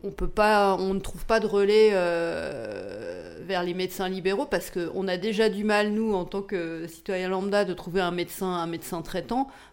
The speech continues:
Bah, autant vous dire que quand il s'agit de faire des relais de personnes stabilisées vers les médecins, euh, traitants, ben, on, on n'y arrive pas. Donc ça, c'est aussi un frein dans nos accompagnements parce que nos files actives augmentent, mais on n'a,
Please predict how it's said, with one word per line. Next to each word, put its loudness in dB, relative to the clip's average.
Bah, -2
autant 0
vous -2
dire -4
que -4
quand -6
il -10
s'agit -2
de -12
faire -2
des -2
relais 2
de 0
personnes -6
stabilisées -4
vers 0
les -4
médecins, -4
euh, -6
traitants, -4
ben, -8
on, -12
on -10
n'y -4
arrive -6
pas. 0
Donc -2
ça, 0
c'est -2
aussi 0
un -4
frein -2
dans -6
nos -2
accompagnements -4
parce -4
que -2
nos -2
files -2
actives -2
augmentent, 0
mais -2
on -2
n'a, 0